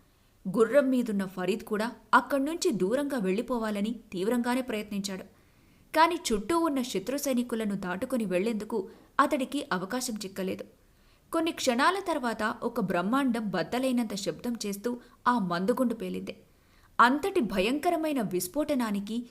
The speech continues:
కోట చుట్టూ చాలా దూరం వరకు భూమి కంపించింది.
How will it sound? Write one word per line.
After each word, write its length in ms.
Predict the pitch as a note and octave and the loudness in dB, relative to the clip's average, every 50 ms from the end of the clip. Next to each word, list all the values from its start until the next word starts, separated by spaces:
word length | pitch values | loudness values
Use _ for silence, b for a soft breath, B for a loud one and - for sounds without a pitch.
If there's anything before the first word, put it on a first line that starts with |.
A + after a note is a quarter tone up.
| B B B _ _ | B B B _ _
కోట 260 | A#3+ C4 D4+ F4+ - G4+ | 4 4 4 4 2 0
చుట్టూ 380 | - - C4+ A#3+ - - D4 | 0 -2 -2 -2 -2 -2 -2
చాలా 480 | D4 D4+ - G#3+ F#3 E3 G#3+ C#4 E4 E4+ | -2 -2 0 2 2 4 4 4 2 0
దూరం 320 | - C#4+ C#4 C4 B3+ A3+ | 0 0 0 0 0 0
వరకు 260 | G#3 G3+ G3+ G3 - | -2 -2 -2 -2 -2
భూమి 320 | G#3+ F3 G3 F#3+ A3 A#3 A#3 | -2 -2 0 -2 -2 -2 -2
కంపించింది. 680 | - F#3 E3+ E3+ E3+ G#3+ G3 F#3+ - F#3+ F3+ - - | -4 -4 -6 -6 -6 -8 -6 -6 -6 -6 -6 -8 -10